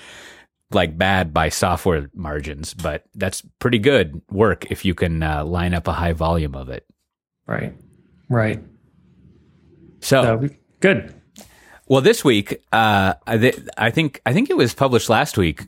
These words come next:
Speaker 1: but, um, one of my, uh, long ago former bosses,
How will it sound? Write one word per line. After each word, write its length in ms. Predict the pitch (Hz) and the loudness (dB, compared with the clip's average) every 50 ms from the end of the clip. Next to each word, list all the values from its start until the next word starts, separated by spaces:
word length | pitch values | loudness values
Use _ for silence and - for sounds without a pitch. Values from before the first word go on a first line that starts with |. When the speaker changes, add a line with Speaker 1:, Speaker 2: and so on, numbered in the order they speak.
| - - | -12 -2
Speaker 1:
but, 260 | 95 101 95 98 92 | 0 2 2 2 2
um, 460 | 92 90 87 87 85 82 78 80 - _ - | 2 2 2 2 0 0 -2 -4 -6 _ -2
one 180 | 113 107 107 | 0 2 4
of 60 | 107 | 4
my, 380 | 101 98 92 90 87 87 87 85 | 6 4 4 4 2 2 2 0
uh, 280 | 85 82 80 76 76 - - _ _ 110 | 0 0 -2 -4 -6 -10 -16 _ _ 2
long 320 | 107 113 113 117 120 117 | 2 4 4 4 4 2
ago 520 | 113 92 107 107 107 107 95 87 85 82 - - | 2 4 4 4 6 4 4 2 0 -2 -6 -8
former 400 | - - 101 98 95 87 92 87 | -2 0 2 2 2 2 0 0
bosses, 640 | 76 82 82 85 85 - - 113 123 123 - - | 0 0 0 0 -2 -2 -2 -2 -2 -2 -6 -10